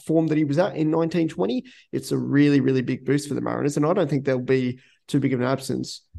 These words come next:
um, through, through sort of Garang Kuol's, uh, move to Europe. So I'm, I'm, I'm promised to buy that. Um, and the one thing that I also want to touch on with the Mariners, because we haven't actually had, uh, an opportunity to talk much on, on the Mariners,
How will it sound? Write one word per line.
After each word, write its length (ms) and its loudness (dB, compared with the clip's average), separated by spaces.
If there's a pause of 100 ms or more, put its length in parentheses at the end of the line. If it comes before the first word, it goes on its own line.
(100)
um, 1120 -2
through, 460 -2
through 640 -4
sort 180 -4
of 60 -6
Garang 280 0
Kuol's, 400 -6
uh, 160 -4
move 200 -4
to 80 -2
Europe. 340 -4
So 220 0
I'm, 140 0
I'm, 440 -2
I'm 380 -2
promised 540 0
to 40 -4
buy 280 -6
that. 260 -2 (600)
Um, 640 4
and 460 2 (180)
the 100 0
one 220 4
thing 200 4
that 80 6
I 80 6
also 240 0
want 180 0
to 80 -4
touch 160 -4
on 100 2
with 100 -2
the 80 -4
Mariners, 600 0
because 220 -6
we 80 0
haven't 140 0
actually 180 -2
had, 340 0
uh, 140 0
an 100 0
opportunity 420 -2
to 80 -12
talk 200 -2
much 200 -4
on, 140 -4
on 200 -2
the 60 0
Mariners, 540 -2